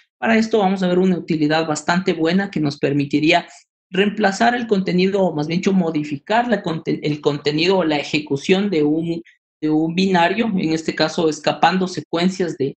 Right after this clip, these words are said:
de shell y abusando, eh, de las funcionalidades propias del sistema, ¿sí? Eh, otro de los puntos que también es bastante, eh,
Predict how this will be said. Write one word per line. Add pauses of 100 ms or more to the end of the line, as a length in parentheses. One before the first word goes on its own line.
de
shell (300)
y
abusando,
eh,
de
las
funcionalidades
propias
del
sistema,
¿sí? (920)
Eh, (420)
otro
de
los
puntos
que
también
es
bastante,
eh,